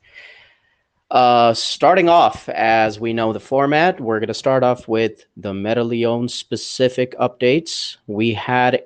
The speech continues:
a ton of amazing updates from last week, and I keep saying this every week, and I can't seem to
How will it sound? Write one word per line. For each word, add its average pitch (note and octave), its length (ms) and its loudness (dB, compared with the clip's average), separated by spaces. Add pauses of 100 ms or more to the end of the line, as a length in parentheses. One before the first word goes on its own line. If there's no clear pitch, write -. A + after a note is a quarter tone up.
a G#2+ 280 0
ton B2+ 540 -2
of A2+ 160 0
amazing G#2 420 -4
updates G2 380 -8
from F#2 180 -12
last A2+ 340 -2
week, A#2+ 280 -6 (800)
and - 140 -2
I B2 60 0
keep E3 180 2
saying D3+ 320 2
this C3 160 0
every C3 220 2
week, C3+ 240 -4
and A2+ 100 0
I G#2+ 140 -2 (180)
can't C#3 560 -4 (100)
seem C3 440 -6
to G2 520 -8